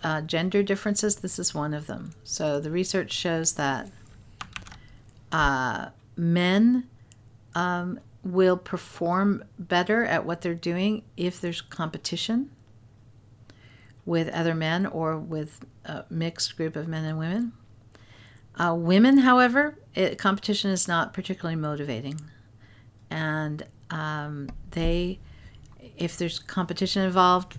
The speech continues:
it doesn't, I mean, it won't hinder their performance, but it may not improve their performance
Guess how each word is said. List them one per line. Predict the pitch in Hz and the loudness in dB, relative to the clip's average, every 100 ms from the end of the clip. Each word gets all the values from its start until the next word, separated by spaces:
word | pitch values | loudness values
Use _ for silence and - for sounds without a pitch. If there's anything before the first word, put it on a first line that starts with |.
| - | -8
it | 180 | -2
doesn't, | 180 175 - - - 175 220 - - | 2 2 0 -8 -10 -10 -10 -12 -4
I | 185 | 0
mean, | 170 | 0
it | |
won't | 175 - | 0 -2
hinder | - 202 214 233 | -2 2 4 6
their | 233 | 4
performance, | 226 208 226 220 214 | 0 -2 2 2 2
but | - | 0
it | 147 | 0
may | 170 170 | 0 0
not | 165 151 147 - | 0 -2 -4 -6
improve | 156 - 165 160 | -6 -4 -6 -4
their | 131 | -6
performance | 131 - 156 - 139 139 107 - - | -6 -10 -12 -6 -2 -2 -4 -6 -8